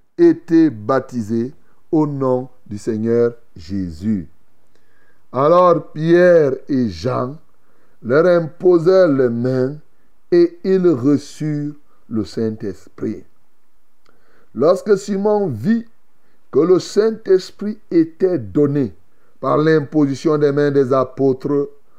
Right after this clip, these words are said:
il leur offrit de l'argent en disant, « Accordez-moi aussi ce pouvoir,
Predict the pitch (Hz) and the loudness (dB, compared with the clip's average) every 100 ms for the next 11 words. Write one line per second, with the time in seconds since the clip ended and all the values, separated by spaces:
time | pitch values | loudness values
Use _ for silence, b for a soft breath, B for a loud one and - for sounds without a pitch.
0 | - - - 226 226 214 208 202 190 220 | -20 -20 -6 -2 2 4 6 6 4 -2
1 | 220 196 190 185 160 120 202 202 - 143 | 2 4 4 4 2 2 0 0 -2 -2
2 | 120 107 104 87 127 104 - - - - | -2 -2 -4 -4 -4 -4 -10 -20 -20 -20
3 | - - - - 247 - 233 233 240 262 | -20 -20 -8 -2 -2 -2 -2 0 0 -2
4 | 262 240 233 214 190 - 208 202 - 160 | 0 4 6 6 6 2 -2 -2 2 2
5 | 160 127 113 135 147 135 120 - | 2 -2 0 2 4 2 0 -4